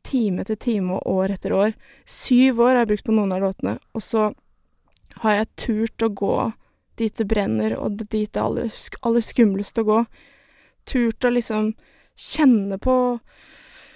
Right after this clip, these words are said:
skuffethet og svik og skam og redsel og, og sorg, eh,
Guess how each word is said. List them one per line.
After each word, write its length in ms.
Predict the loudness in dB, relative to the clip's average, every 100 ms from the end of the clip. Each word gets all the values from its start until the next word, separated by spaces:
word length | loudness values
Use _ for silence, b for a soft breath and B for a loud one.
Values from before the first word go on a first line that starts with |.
| b _
skuffethet 1040 | -6 -4 -4 0 0 0 -6 -2 0 0 -4
og 120 | -6
svik 880 | -8 -6 -6 -6 -2 -2 -2 -4 0
og 300 | 2 2 0
skam 680 | -4 -6 -2 0 2 4 4
og 400 | 2 0 -2 -6 -4
redsel 720 | -2 -4 -6 -6 -4 -2 0
og, 280 | 2 2 0 -8 _ _ -4
og 520 | -2 -2 -2 -4 -6 -10 _
sorg, 540 | -6 2 4 4 0 -6 _ _ _ _ _ _ _ -4
eh, 160 | -4